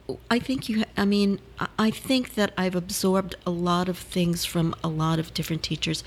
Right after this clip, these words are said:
My primary teacher in New York was Strasberg trained,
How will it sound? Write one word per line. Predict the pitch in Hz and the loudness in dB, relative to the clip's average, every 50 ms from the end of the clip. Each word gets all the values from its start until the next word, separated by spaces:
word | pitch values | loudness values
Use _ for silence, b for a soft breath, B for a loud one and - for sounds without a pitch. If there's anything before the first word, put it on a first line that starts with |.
| B B B B B B B - | B B B B B B B 0
My | 190 180 | 0 0
primary | 175 - - 208 196 196 196 180 175 175 | 0 -2 -2 0 2 4 4 4 2 0
teacher | - - 185 - - 185 - - | 0 -2 -2 -2 -2 -2 -2 -2
in | 175 170 | 0 0
New | 165 | 2
York | 165 165 156 156 - - | 2 2 0 -2 -2 -2
was | 170 165 160 160 165 | 0 0 2 2 2
Strasberg | - - - - 165 165 160 - - - 160 156 156 - | 0 -2 -2 0 0 0 0 -2 -4 -4 -4 -4 -2 -2
trained, | - - 160 151 147 147 147 147 151 147 - | -2 0 0 0 2 0 0 -2 -2 -4 -6